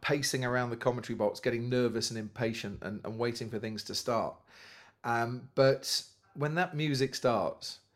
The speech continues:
that's the reminder. That's, that's the moment where, right, okay, come on in, Croft. It's down to you.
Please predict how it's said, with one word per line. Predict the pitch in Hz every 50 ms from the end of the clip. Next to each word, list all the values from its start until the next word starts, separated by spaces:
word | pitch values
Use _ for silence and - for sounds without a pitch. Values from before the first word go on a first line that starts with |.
| _ _ _ _ _ _ _ -
that's | 160 165 160 -
the | - - 151
reminder. | 139 147 139 135 131 120 110 95 104
That's, | 98 139 165 165 - -
that's | - 170 175 170 - -
the | - 147
moment | 139 139 135 127 123 127 123 -
where, | 120 117 113
right, | 123 135 139 - -
okay, | - - 165 175 196 - - - - -
come | - - - 180
on | 160 151
in, | 143 131
Croft. | - 170 180 185 - - - - - - - - _ _ _ _ _ - - - - - -
It's | 139 131 -
down | 160 165 170 156
to | 139 147
you. | 147 143 139 117 92 90